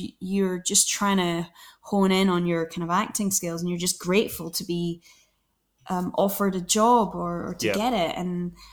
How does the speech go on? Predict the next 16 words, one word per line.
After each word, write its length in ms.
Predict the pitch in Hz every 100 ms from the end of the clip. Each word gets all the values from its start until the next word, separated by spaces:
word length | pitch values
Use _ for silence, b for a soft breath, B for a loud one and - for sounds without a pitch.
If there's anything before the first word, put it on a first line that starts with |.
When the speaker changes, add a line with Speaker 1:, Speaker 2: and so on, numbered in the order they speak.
| B
Speaker 1:
and 120 | 214
then 80 | 233
after 300 | 240 240 233
a 60 | 214
while 200 | 220 226
you're 160 | 226
like, 220 | 214 202 -
"Oh 160 | 220 -
God, 340 | 247 277 254
I 80 | 220
don't 260 | 262 294
wanna 220 | 226 233 208
do 220 | 220 220
another 320 | 214 214 208
show 420 | 202 - 240 269
about 400 | 247 196 208 202